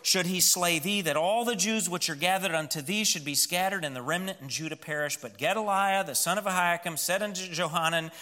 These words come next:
the son of Kareah, "Thou shalt not do this thing, for thou speakest falsely of Ishmael."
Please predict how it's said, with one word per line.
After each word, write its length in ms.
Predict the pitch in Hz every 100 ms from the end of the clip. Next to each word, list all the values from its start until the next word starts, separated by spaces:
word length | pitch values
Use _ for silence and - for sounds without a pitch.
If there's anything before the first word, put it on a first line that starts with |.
| - - -
the 120 | 147
son 220 | - 175
of 140 | 156
Kareah, 460 | - 165 147 135 135
"Thou 240 | 156 208
shalt 320 | 220 226 208 190
not 240 | 185 156
do 160 | 196 185
this 260 | 180 -
thing, 400 | - 180 170 165 - - -
for 220 | 156 143
thou 260 | 156 185
speakest 560 | 175 - 185 - 175 -
falsely 840 | - 165 165 - 170 160 151 - -
of 380 | 147 147 147 139 160
Ishmael." 560 | 156 - 151 123 101